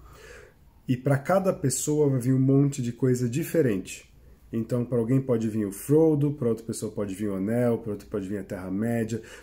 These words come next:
Pra cada pessoa vai vir um conjunto diferente. Isso é a história. A história só existe na cabeça das pessoas. E é uma história que pode ter sido vivida, imaginada, mas ao ser compartilhada, ela faz parte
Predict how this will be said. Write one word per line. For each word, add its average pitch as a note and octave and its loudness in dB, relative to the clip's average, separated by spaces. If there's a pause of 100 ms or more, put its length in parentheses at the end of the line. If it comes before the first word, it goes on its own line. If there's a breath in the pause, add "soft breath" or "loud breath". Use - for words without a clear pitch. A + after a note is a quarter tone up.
Pra B2+ -6
cada - -2
pessoa D3 0
vai C#3+ 2
vir C#3 2 (180)
um C3+ 0
conjunto B2+ 0
diferente. G#2+ -4
Isso A2+ -4
é B2 0
a B2 0
história. F2+ -4 (640 loud breath)
A A#2 -4
história B2 2
só - -8
existe B2 -4
na D3+ -2
cabeça C3+ 0
das A2+ -6
pessoas. - -8 (640 loud breath)
E A2+ -2
é - 2
uma A#2 2
história A#2+ 2
que - -4
pode G#2+ -4
ter A2 -6
sido G2 -8
vivida, A2 2
imaginada, G#2 -2 (600 loud breath)
mas G#2+ -4
ao D3+ 4
ser C3+ 0
compartilhada, B2+ -2
ela D3 -2
faz C#3+ -4
parte C3 -2